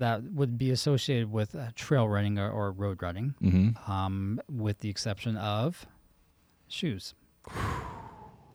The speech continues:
Speaker 2: Yeah.
Speaker 1: That set your, your pocketbook back a little bit this year, didn't it?
Speaker 2: Well, maybe.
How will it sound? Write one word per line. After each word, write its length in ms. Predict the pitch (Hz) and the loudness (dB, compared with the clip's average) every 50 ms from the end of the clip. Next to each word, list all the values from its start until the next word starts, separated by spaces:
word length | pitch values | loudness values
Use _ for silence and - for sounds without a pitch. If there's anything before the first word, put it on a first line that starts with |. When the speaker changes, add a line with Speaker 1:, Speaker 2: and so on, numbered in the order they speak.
| - - _ _ _ _ _ _ _ - - - - - _ - - - - - - - - - - - - - - - - - - - - - - _ _ _ _ _ - - | -20 -20 _ _ _ _ _ _ _ -20 -20 -20 -20 -20 _ -20 -20 -20 -20 -20 -20 -20 -20 -20 -20 -20 -20 -20 -20 -20 -20 -20 -20 -20 -20 -20 -20 _ _ _ _ _ -4 2
Speaker 2:
Yeah. 340 | - 85 82 85 82 - - - - - - - - - - - - - - - - - - - - - - - - - - - - - - | 4 4 6 6 4 2 0 -4 -10 -16 -20 -20 -20 -20 -20 -20 -20 -20 -20 -20 -14 -10 -8 -8 -8 -8 -10 -12 -14 -14 -18 -20 -16 -10 -8
Speaker 1:
That 160 | 107 - - | -8 -8 -10
set 280 | - - - 123 117 - | -10 -4 -2 -2 -2 0
your, 160 | 107 98 98 - - 240 190 | -2 -4 -4 -6 -10 -8 -4
your 160 | 123 104 95 - _ _ - | -4 -4 -4 -6 _ _ 0
pocketbook 480 | 135 135 143 - 123 98 - 101 - - | 2 2 2 2 0 -2 -2 -2 -2 -2
back 200 | 107 104 - - | -2 -2 -2 -2
a 40 | |
little 160 | 101 104 110 104 | 0 0 0 0
bit 160 | 107 113 - | 0 -2 -2
this 220 | - 98 - - | -2 -2 -2 0
year, 120 | 120 107 101 | -2 0 0
didn't 220 | 113 151 131 117 | 0 0 0 0
it? 120 | 113 - - - - - | -2 -4 -6 -14 -6 4
Speaker 2:
Well, 480 | 139 139 147 139 139 139 139 139 131 107 - - - _ - - - - - | 8 10 12 12 12 12 10 10 8 6 4 -2 -14 _ -20 -20 -14 2 6
maybe. 580 | 113 113 113 107 101 92 87 87 87 95 98 | 10 12 12 12 12 10 8 8 8 6 6